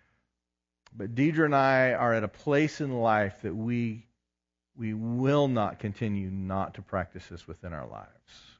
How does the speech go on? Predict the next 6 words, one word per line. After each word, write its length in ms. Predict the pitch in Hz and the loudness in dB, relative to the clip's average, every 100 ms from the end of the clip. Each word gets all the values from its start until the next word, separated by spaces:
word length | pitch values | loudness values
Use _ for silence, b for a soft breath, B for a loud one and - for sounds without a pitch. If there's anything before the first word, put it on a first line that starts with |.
| _ _ _ _ _ _ _ _ | _ _ _ _ _ _ _ _
I 80 | 110 | -10
encourage 600 | 98 - - 123 117 101 | -10 -8 -4 -2 -2 -2
you 200 | 104 98 | -4 -4
to 120 | 90 98 | -6 -8
join 360 | 95 95 87 | -6 -6 -6
us 220 | 73 65 | -8 -14